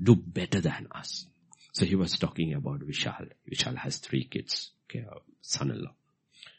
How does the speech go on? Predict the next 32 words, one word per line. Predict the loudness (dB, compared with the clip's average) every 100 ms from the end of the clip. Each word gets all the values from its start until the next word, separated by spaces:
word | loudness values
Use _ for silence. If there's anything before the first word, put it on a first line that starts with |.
| _ -20 _ _ -12
And, | -8 -6 -6 -6 -8
uh, | -8 -4
fourth | 2 2 0
one | -8
is | -4
on | -4 -4
the | -8
way. | -10 -12 _ _ _ -20 _
So | -6 0
he | 0
said | 0 0 -2
his | -2 -4
son-in-law, | -6 -4 -4 -4
"You | -4 -2
know | -2
what? | -2 -6 -10 -14 -6
You're | -2
a | -2
better | -2 -2 -2
father | -4 -4 -2 -2
than | -2 -6 -10
me." | -12 -12 -16 _ _ _ _ -8
Because | -4 -2 0
he | 2
spends | 2 2 2 0 -4 -6 -8 _ _ -6
time | -2 -2 -4 -10 _ 10
individually | 12 12 10 10 8 8 6 6 4
with | 2 -2
all | 2 4
the | 6 2
three | 0 2 2
children | 2 -2 -2 -4